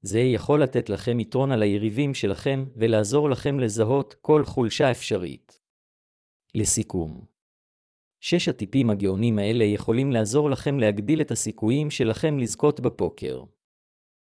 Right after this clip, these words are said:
הרגשה טובה של המשחק, לדעת איך לנהל את הכסף שלכם, לבלף במשורה, לקחת סיכונים כשצריך,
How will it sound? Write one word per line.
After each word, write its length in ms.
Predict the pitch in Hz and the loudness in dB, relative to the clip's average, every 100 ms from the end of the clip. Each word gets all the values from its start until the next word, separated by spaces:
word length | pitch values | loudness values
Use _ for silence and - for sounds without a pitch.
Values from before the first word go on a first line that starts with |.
| _ _ | _ _
הרגשה 460 | 123 113 107 - 175 | -4 -2 0 4 4
טובה 340 | - 113 113 | 4 2 4
של 200 | 120 98 | 2 0
המשחק, 680 | 92 92 - - 117 98 - - _ _ | -2 -4 -4 -2 -2 -2 -10 -20 _ _
לדעת 420 | 113 101 123 147 - | -6 2 2 2 0
איך 200 | 131 147 | -2 0
לנהל 380 | 117 110 131 | 0 2 2
את 100 | 131 | 2
הכסף 400 | 110 - 131 110 | 0 -2 -2 -4
שלכם, 580 | - 95 87 - 90 60 - _ _ _ _ | -6 -6 -6 -8 -10 -10 -16 _ _ _ _
לבלף 480 | 113 104 110 143 - | -4 2 4 2 2
במשורה, 600 | 110 107 - 107 98 78 - _ _ _ | 0 0 0 -2 -2 -4 -10 _ _ _
לקחת 420 | 101 107 131 127 120 | -10 -2 0 0 -2
סיכונים 500 | 110 - 110 123 117 | -4 -2 0 2 0
כשצריך, 720 | - 110 - 95 87 80 | -4 -4 -2 -2 -4 -8